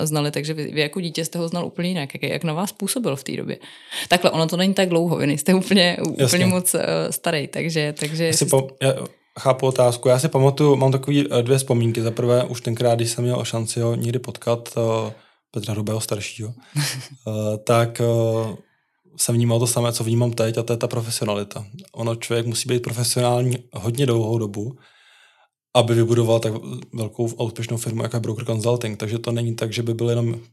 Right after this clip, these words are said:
Speaker 2: třeba poslední rok profesionál. On
Speaker 1: Mhm.
Speaker 2: podle mě profesionál, minimálně co ho znám, nebo co jsem měl tu šanci ho vidět. A, a dru-, a s tím souvisí moje dru-, druhá, eh, zkušenost, druhý zážitek, kde vlastně, když jsme,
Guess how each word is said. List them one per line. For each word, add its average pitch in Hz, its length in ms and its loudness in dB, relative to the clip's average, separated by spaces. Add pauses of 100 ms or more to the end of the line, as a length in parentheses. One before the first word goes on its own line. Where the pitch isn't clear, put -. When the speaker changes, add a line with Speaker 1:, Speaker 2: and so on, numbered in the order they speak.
(100)
Speaker 2:
třeba 107 300 -2 (200)
poslední 117 440 2
rok 120 240 2
profesionál. - 720 -8 (180)
On 120 60 2
Speaker 1:
Mhm. 120 260 -2
Speaker 2:
podle 120 160 -2
mě 120 140 0
profesionál, 120 680 -2 (580)
minimálně 143 420 8
co 143 120 2
ho 143 100 6
znám, 120 260 2
nebo 135 180 0
co - 160 -6
jsem 127 120 -2
měl 120 160 0
tu - 120 -10
šanci 123 320 -2
ho 120 60 2
vidět. 113 340 -4 (720)
A, 120 40 4
a 135 200 4
dru-, 131 320 2
a 127 140 4
s 113 80 0
tím 143 100 2
souvisí 139 420 4
moje 151 180 6
dru-, 123 300 0
druhá, 127 440 2
eh, 117 140 -2
zkušenost, 127 480 -4
druhý 120 220 0
zážitek, 120 600 0
kde 123 500 2
vlastně, 120 380 -2
když 117 140 -2
jsme, 123 320 0